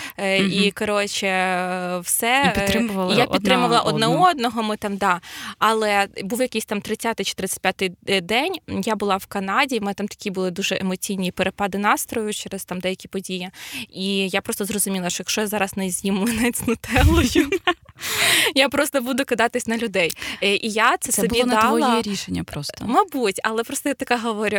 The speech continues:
Speaker 1: я нічого, зірвалася, і я собі це
Speaker 2: Ні, а я,
Speaker 1: прощаю.
Speaker 2: я вирішила і не йти по-іншому, я вирішила робити такі трошки менші кроки. Я, е, сказала собі, місяць, чітко місяць, зроби місяць,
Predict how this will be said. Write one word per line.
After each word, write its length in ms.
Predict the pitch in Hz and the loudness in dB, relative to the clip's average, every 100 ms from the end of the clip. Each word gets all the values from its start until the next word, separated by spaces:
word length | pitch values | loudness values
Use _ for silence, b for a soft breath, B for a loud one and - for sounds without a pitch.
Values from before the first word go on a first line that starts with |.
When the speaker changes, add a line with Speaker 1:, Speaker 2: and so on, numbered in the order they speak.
| - | 0
Speaker 1:
я 260 | 208 240 370 508 453 | 0 4 4 4 2
нічого, 400 | 427 - 320 285 | 0 -2 0 0
зірвалася, 920 | 294 269 302 370 302 240 - 214 214 | 0 -2 0 0 0 -2 -8 -8 -6
і 180 | 214 226 233 220 214 | -8 -8 -8 -6 -4
я 100 | 220 | -6
собі 140 | 214 202 | -4 -2
це 0 | |
Speaker 2:
Ні, 60 | |
а 20 | |
я, 40 | - | -2
Speaker 1:
прощаю. 460 | 190 180 190 165 175 | 0 2 4 4 2
Speaker 2:
я 140 | 262 | 0
вирішила 460 | 277 240 - 190 185 | 0 -4 -4 -2 -2
і 120 | 175 | -2
не 60 | |
йти 220 | 180 - 175 | -2 -4 -4
по-іншому, 480 | 165 233 294 208 | -2 -2 -2 -2
я 140 | 175 170 | -2 0
вирішила 440 | 175 214 175 160 | -2 -4 -4 -2
робити 320 | 160 151 160 | -2 -4 -6
такі 300 | - 170 - | -8 -8 -6
трошки 380 | 156 160 - - | -6 -4 -4 -2
менші 380 | 165 156 160 - | 0 0 -2 -4
кроки. 380 | - 240 240 202 | -2 -2 -4 -4
Я, 240 | 175 180 - | -2 -4 -6
е, 60 | 165 | -12
сказала 440 | - - 151 151 | -10 -6 -4 -4
собі, 300 | - 151 - _ | -4 -6 -8 _
місяць, 560 | 185 180 156 - - - _ | -2 0 0 -6 -10 -16 _
чітко 340 | - 175 - | -8 -6 -4
місяць, 500 | 170 175 277 277 - B B B | -4 -2 -4 -6 -10 B B B
зроби 340 | 208 180 165 165 | -6 -4 -2 -2
місяць, 560 | 170 311 - 302 - | 0 -2 -2 -4 -6